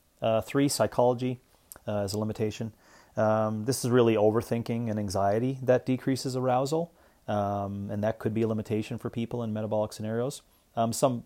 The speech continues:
some examples, as one could be,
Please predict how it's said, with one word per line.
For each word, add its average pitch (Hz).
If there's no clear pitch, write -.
some 147
examples, 107
as 104
one 104
could 98
be, 101